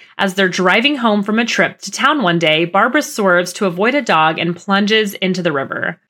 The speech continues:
After returning home, she and Adam notice they now lack reflections, and they find a handbook for the recently deceased in their home.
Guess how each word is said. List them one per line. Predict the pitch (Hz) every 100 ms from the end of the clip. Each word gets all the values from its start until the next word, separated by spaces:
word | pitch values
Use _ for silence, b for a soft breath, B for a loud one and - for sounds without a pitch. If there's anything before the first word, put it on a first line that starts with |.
| _
After | - 233 254
returning | 226 214 269 330 381
home, | 233 180 180
she | 190 - 294
and | 339
Adam | 226 202 185
notice | 160 156 180 180
they | 202
now | 196 226 294
lack | 311 254 254 226
reflections, | 214 - 370 - 190 165 180 190
and | 214 214
they |
find | 208 233 233 277
a | 277
handbook | 240 233 196 180 180 -
for | 190
the |
recently | 175 185 190 170
deceased | 165 165 208 180 180
in | 185 170
their | 160
home. | 160 175 156 170